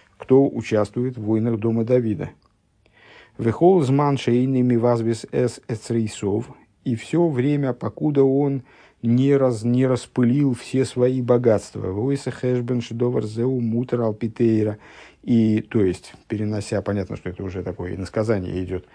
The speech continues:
А, то есть, все время, покуда человек цепляется за какие-то моменты, а, которые в его жизни выходят за рамки служения, и, и все время как бы повтор-, ну, эта вещь, она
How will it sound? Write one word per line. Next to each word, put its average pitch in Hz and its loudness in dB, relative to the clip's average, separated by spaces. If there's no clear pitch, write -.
А, 101 -8
то - -2
есть, 107 -2
все 139 4
время, 131 2
покуда 120 -2
человек 113 0
цепляется 117 0
за 110 -6
какие-то 110 -6
моменты, 113 -2
а, 101 -6
которые 113 2
в 101 -4
его 117 2
жизни 107 -2
выходят 110 0
за 110 0
рамки 101 -6
служения, 110 -2
и, - -8
и 120 -2
все 107 -10
время 110 0
как 95 -6
бы 95 -4
повтор-, 113 -6
ну, 120 -2
эта 123 -2
вещь, 110 -2
она 92 -8